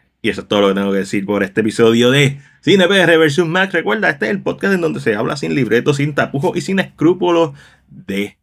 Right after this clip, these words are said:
lo que se está viendo, lo nuevo que he visto. Y he visto un montón de películas, me casé y lo que he estado haciendo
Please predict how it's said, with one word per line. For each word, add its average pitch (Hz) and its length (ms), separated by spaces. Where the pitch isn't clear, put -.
lo 92 200
que 82 120
se - 100
está - 320
viendo, 95 460
lo 90 180
nuevo 107 460
que 101 120
he 98 40
visto. 95 360
Y 80 120
he 117 40
visto 117 220
un 123 80
montón 113 340
de 117 120
películas, 107 480
me 95 160
casé 104 400
y 101 160
lo 92 120
que 87 60
he 90 60
estado 92 220
haciendo 95 440